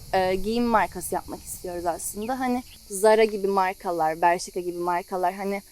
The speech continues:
çok yaygın ve bizi bir nevi birazcık kısıtlayan markalar. Hani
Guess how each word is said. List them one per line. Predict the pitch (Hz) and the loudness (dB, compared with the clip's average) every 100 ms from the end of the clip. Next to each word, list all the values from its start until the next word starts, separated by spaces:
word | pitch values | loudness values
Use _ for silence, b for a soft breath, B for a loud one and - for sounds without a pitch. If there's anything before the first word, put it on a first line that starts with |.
| B - | B 0
çok | 226 220 | 0 2
yaygın | 220 214 202 240 | 4 4 4 0
ve | 247 214 | -2 -2
bizi | 214 226 | -4 -2
bir | 247 | -2
nevi | 233 240 226 | -2 -4 0
birazcık | 226 220 247 - | 2 2 -2 -12
kısıtlayan | 208 220 - 208 208 | -10 -10 -2 2 2
markalar. | 202 175 156 - 175 165 | 0 -2 -4 -6 -6 -4
Hani | 180 196 | -4 -4